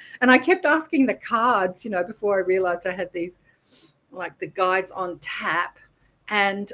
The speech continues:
I got the card study more and more and more and more. And I didn't understand what that meant, 'cause it wasn't like go to school and study another healing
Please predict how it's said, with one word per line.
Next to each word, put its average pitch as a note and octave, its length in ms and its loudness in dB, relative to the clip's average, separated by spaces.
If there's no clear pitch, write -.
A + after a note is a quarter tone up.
I A3+ 100 -6
got C4 280 -2
the E4 80 -8
card A#3 360 -6
study E3 760 -4
more G3+ 500 -6
and E3+ 200 -8
more F3+ 360 -8
and D#3 240 -6
more E3 360 -6
and D#3 200 -6
more. - 240 -10
And G#3 100 -10
I G#3+ 80 -8
didn't D4 220 -4
understand F#3 500 -6
what - 140 -10
that - 200 -6
meant, E3 220 -6
'cause - 160 -8
it - 200 -4
wasn't A#3+ 320 -4
like F#3 220 -2
go F#3 160 2
to F#3 80 4
school F3+ 320 -2
and E3 160 -6
study E3+ 300 0
another D#3+ 260 -4
healing E3 480 -2